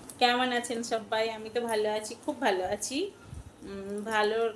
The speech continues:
কারণটা হচ্ছে পুজো চলছে, যেহেতু আমাদের সোসাইটিতে পুজো হচ্ছে।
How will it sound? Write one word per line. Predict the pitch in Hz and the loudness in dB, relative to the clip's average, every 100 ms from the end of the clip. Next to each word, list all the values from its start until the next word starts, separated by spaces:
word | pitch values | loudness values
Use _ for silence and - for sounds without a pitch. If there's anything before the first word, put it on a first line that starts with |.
| - | -2
কারণটা | 214 220 220 226 | -4 -2 -2 0
হচ্ছে | 247 233 - 240 240 349 381 - - - | 0 -4 -2 6 6 6 -2 -12 -20 -10
পুজো | 330 339 339 | 0 2 4
চলছে, | 302 254 - 269 269 - | 6 4 2 0 0 -4
যেহেতু | 233 240 226 226 214 - - - - - - | 0 4 4 2 -6 -8 -16 -20 -20 -20 -2
আমাদের | 233 233 233 | 2 6 6
সোসাইটিতে | 240 240 233 220 220 220 226 | 6 4 4 2 0 0 0
পুজো | 226 214 247 | 0 2 2
হচ্ছে। | 220 208 - 220 | 0 -4 -4 -4